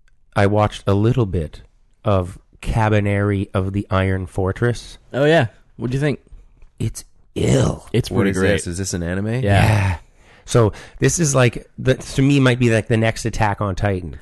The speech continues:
Speaker 2: I think so.
Speaker 1: It's gonna be big. So
Speaker 3: Better
Speaker 1: Cab-
Speaker 3: than Voltron?
Speaker 1: Ca-, yeah. Cab-, Cabaneri of the Iron Fortress.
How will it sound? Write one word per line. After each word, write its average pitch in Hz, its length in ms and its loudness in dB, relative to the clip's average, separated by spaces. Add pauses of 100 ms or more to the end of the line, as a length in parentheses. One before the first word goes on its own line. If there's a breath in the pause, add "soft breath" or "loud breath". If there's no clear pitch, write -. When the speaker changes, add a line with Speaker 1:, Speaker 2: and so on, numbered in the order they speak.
Speaker 2:
I 117 120 2
think 117 180 2
so. 76 340 -2 (360)
Speaker 1:
It's - 460 2 (180)
gonna 127 220 4
be 104 120 0
big. 87 520 -2 (580)
So 101 160 -2
Speaker 3:
Better 120 260 4
Speaker 1:
Cab- 120 80 4
Speaker 3:
than 107 140 2
Voltron? 123 680 0
Speaker 1:
Ca-, 143 180 0
yeah. 90 680 -2
Cab-, 143 340 0
Cabaneri 151 920 2
of 131 60 2
the 131 140 6
Iron 123 180 6
Fortress. 113 460 2